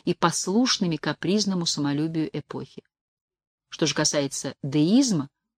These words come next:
то он терпел все, готов был стерпеть все,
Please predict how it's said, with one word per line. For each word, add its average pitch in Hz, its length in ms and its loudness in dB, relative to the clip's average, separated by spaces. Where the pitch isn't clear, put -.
то 226 100 8
он 285 100 8
терпел 277 340 6
все, 175 400 2
готов 180 380 4
был 202 160 8
стерпеть 156 540 -2
все, 190 400 2